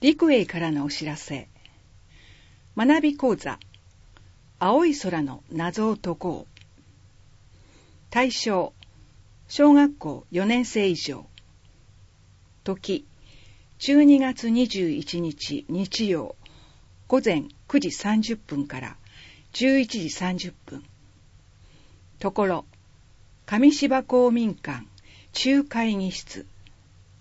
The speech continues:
内容、青空と朝焼け、夕焼けを比較するなどして、空がなぜ青いのかを実験と体験により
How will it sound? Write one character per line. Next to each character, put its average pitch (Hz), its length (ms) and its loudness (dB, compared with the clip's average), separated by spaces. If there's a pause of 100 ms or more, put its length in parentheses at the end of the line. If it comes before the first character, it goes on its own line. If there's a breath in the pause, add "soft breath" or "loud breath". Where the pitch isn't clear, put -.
(760 soft breath)
内 220 340 2
容、 196 320 -2 (1200 soft breath)
青 277 260 2
空 269 300 -4
と - 300 -14 (260)
朝 196 320 -4
焼 220 240 -2
け、 190 260 -2
夕 214 280 0
焼 202 200 -2
け 170 180 -2
を 151 160 -8 (400 loud breath)
比 - 140 -12
較 285 260 0
す 247 180 -6
る 247 120 0
な 190 140 0
ど 139 140 -8
し - 160 -10
て、 - 200 -14 (840 soft breath)
空 285 220 4
が 151 180 -8 (120)
な 220 240 0
ぜ 285 140 2
青 185 300 0
い 180 60 -4
の 156 140 -4
か - 240 -10 (180)
を 175 200 -2 (380 loud breath)
実 185 280 -8
験 269 220 0
と 240 200 -6
体 233 280 -4
験 214 240 0
に 202 120 -4
よ 185 120 -4
り 165 200 -6